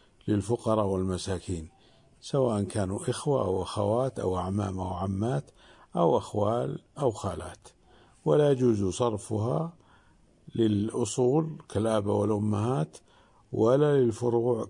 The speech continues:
كالأولاد والبنات. والله أعلم.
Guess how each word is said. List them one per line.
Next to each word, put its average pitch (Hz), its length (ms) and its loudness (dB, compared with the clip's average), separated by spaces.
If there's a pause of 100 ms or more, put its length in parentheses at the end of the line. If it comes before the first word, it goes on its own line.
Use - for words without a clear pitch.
(140)
كالأولاد 101 720 0
والبنات. 98 960 -2 (1040)
والله 101 760 -2
أعلم. 85 420 -6